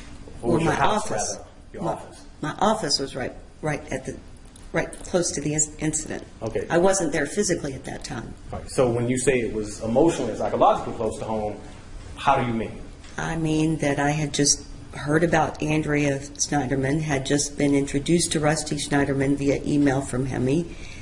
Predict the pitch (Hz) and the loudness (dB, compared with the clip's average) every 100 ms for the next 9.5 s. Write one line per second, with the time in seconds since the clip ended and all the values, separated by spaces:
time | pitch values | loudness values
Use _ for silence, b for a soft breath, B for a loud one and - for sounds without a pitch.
0 | B B B - 147 147 147 147 143 - | B B B -2 2 2 2 0 -2 -10
1 | - - - - - 147 160 160 151 156 | -16 -16 -16 -8 -2 -2 0 0 0 0
2 | 147 147 139 165 202 220 175 147 143 143 | 2 2 2 4 4 6 2 2 0 2
3 | 156 160 160 156 156 156 143 165 160 160 | 2 2 2 2 0 -2 0 2 4 4
4 | 170 170 - 233 - - - - - - | 2 2 2 2 0 -8 -12 -14 -16 -16
5 | - - - - - - - - - 135 | -16 -18 -16 -16 -16 -16 -16 -12 0 0
6 | 147 127 165 170 156 131 123 127 127 127 | 4 4 4 4 2 2 -2 -4 0 0
7 | 117 117 - - - - - - - - | 0 -2 -6 -12 -16 -16 -16 -16 -16 -16
8 | - 127 127 123 151 156 123 120 113 - | -12 -8 -6 2 4 6 4 2 0 0
9 | 151 - 113 113 117 | 0 0 -2 -2 -6